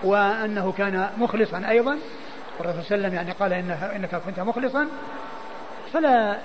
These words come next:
يعني يقاس عليه غيره، ولا يقال إن غيره يكون كذلك، ولا يقال إن هذا حكم عام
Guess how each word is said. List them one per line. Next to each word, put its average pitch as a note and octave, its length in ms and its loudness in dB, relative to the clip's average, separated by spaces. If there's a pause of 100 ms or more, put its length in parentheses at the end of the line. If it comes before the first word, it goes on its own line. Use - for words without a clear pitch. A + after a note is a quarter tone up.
(120)
يعني F#3+ 460 2 (280)
يقاس G#3 380 2
عليه F3 340 0
غيره، B3+ 280 6
ولا D#4 240 8
يقال B3 340 8
إن G#3+ 140 0
غيره A3 240 4
يكون G3+ 360 4
كذلك، F3 380 0 (420)
ولا D#4 160 10
يقال C4 280 10
إن A3+ 140 2
هذا G#3+ 240 4
حكم G#3 340 0
عام G3 180 2